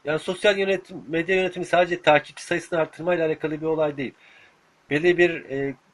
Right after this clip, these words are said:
kurumsal planlama yapılıyor, kurumun vizyonuyla ilgili, e, değerlendirmeler, biraz önce bahsettiğim, e, firmalara gidip analizler yapıyoruz diye, e, belli bir bütüncülük içerisinde, e,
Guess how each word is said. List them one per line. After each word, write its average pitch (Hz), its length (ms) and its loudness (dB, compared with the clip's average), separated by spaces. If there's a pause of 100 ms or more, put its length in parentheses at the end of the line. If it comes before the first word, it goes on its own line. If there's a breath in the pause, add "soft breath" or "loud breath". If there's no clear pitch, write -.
(200)
kurumsal 160 460 2
planlama 160 460 0
yapılıyor, 160 560 -4
kurumun 156 460 -8
vizyonuyla 156 680 0
ilgili, 156 480 -4 (500 loud breath)
e, 123 80 -14 (380)
değerlendirmeler, 151 720 4
biraz 151 180 0
önce 156 220 0
bahsettiğim, 151 480 -4 (200)
e, - 20 -8 (360)
firmalara 147 400 -6
gidip 143 220 -10 (480 soft breath)
analizler 147 500 2
yapıyoruz 151 500 -4
diye, 202 200 -6 (360 loud breath)
e, 131 240 -6
belli 165 220 -2
bir 185 160 -4
bütüncülük 180 420 -4
içerisinde, 175 640 -2 (320 soft breath)
e, 135 340 -4